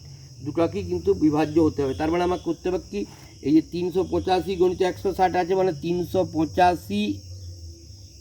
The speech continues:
ও ষাটের গসাগু। তিনশো পঁচাশি এবং ষাটের গোসাগু করতে হবে। তাহলে তিনশো পঁচাশি এবং ষাটের, ষাটকে তিনশো পঁচাশ, ষাট আর তিনশো পঁচাশির গোসাগু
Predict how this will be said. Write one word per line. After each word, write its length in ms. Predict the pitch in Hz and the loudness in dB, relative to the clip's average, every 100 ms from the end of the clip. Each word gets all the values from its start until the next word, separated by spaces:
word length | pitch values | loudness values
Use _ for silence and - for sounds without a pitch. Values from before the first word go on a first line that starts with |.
| - - | -20 -2
ও 140 | 151 160 175 180 - - - - - - - - | 4 6 8 4 0 -12 -20 -20 -20 -20 -20 -8
ষাটের 720 | 156 147 147 - 170 175 185 180 - - - - - - - - - - - - - 113 | -2 0 -2 0 4 6 6 2 -6 -20 -20 -20 -20 -20 -20 -20 -18 -18 -18 -18 -16 -6
গসাগু। 580 | 139 151 - 156 131 - - - - - - - - - - - - - - | 2 2 4 2 2 -4 -12 -14 -16 -16 -10 -8 -10 -14 -16 -14 -14 -16 -2
তিনশো 260 | - 170 170 | 2 2 2
পঁচাশি 440 | 165 175 381 - - | 0 0 2 2 2
এবং 160 | 185 185 | 2 2
ষাটের 320 | - - 311 | 2 2 0
গোসাগু 340 | 165 165 180 180 | 0 2 2 2
করতে 240 | 175 - 190 | 0 0 0
হবে। 160 | 180 180 - - - - | 0 -4 -12 -18 -20 -6
তাহলে 180 | 147 139 | -4 -2
তিনশো 220 | 165 165 175 | -2 0 0
পঁচাশি 360 | 170 180 175 | 2 2 2
এবং 140 | 180 180 | 2 2
ষাটের, 340 | 170 160 185 165 | 2 2 0 2
ষাটকে 360 | 170 170 - 180 165 | 2 2 -2 -4 -2
তিনশো 260 | 175 165 175 | -4 -2 -2
পঁচাশ, 320 | 170 180 175 170 | -2 -2 -2 0
ষাট 180 | 170 175 | 0 0
আর 80 | 170 | -4
তিনশো 260 | 180 180 175 170 | -4 -4 -4 -4
পঁচাশির 380 | 175 175 175 165 | -2 0 0 0
গোসাগু 380 | 170 175 175 | 0 2 2